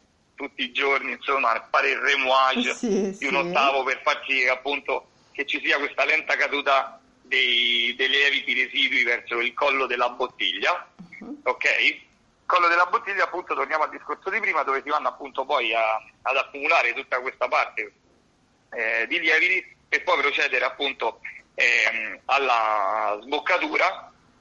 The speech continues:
Speaker 1: e dopo la sboccatura appunto andiamo a compensare il liquido fuoriuscito con uno sciroppo di dosaggio, che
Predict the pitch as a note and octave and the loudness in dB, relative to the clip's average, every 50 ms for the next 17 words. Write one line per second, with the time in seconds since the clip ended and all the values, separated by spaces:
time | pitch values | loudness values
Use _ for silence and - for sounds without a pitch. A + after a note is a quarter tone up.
0 | _ _ D3 C#3 B2 B2 A#2+ A#2+ A#2 A2+ A2 G#2+ G#2+ G#2 G2+ G#2 G#2+ A#2 C#3 D#3 | _ _ 0 2 4 4 4 4 4 4 2 2 2 2 0 -2 -2 0 0 0
1 | D3+ C#3+ C#3 C3 B2+ B2 C3+ C3+ - D#3 D#3 D#3 D3 C3+ - - D3+ C#3 - C#3 | 2 2 2 0 0 -2 -6 -4 -2 -2 0 2 0 0 0 -2 -6 -4 -4 -4
2 | B2 B2+ C#3 D3 C#3 B2 A#2+ A#2 - - C#3+ C3+ - D3 C3+ C3 - D#3+ D3 C3+ | -2 0 0 0 2 2 0 -2 -2 -4 -6 -2 -2 -4 -4 -2 0 0 2 2
3 | B2+ B2 A2+ A2 B2 C3 C#3 D3+ C#3+ C3+ C3 C3 B2+ A#2+ C3 C#3 C#3 C#3 - D#3+ | 2 0 0 -2 -2 -2 -2 -2 -2 -2 -2 -2 -2 -2 -2 0 0 0 0 0
4 | D#3 C#3 B2+ A#2 A#2+ A#2+ A#2 A#2+ A#2 - A#2+ A#2 A#2 A2+ A2+ A#2 A#2 A#2 A2+ - | 0 -2 -2 -2 -4 -6 -10 -12 -8 -4 -4 -2 0 0 0 0 0 0 -2 -2
5 | - - D3+ C#3+ D3+ D3 - - B2+ A#2 A2+ A2+ B2+ C#3 C3 C3+ A#2+ A2 A2 - | 0 0 2 2 2 0 0 -4 -4 -4 -4 -2 -2 0 2 2 2 2 2 0
6 | - D3+ F3 F#3 - - - - G#2+ | 0 0 0 -2 -4 -6 -8 -8 -8